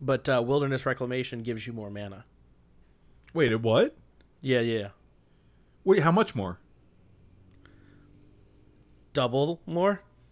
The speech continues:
Speaker 2: Wait, what if I have two in play?
Speaker 1: Uh, then you get triple more.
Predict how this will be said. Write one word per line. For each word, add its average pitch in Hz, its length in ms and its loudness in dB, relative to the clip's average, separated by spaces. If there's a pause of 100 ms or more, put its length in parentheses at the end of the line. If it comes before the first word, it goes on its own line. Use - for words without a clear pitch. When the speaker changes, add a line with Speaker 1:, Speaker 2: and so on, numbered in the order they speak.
Speaker 2:
Wait, 175 140 4
what 170 160 4
if - 80 -2
I 175 80 8
have 147 180 0
two 180 220 2
in 104 100 0
play? 87 280 -4 (1000)
Speaker 1:
Uh, 127 500 0
then 127 300 -8
you 131 80 -4
get 135 140 -4
triple 151 280 -4
more. 120 320 -4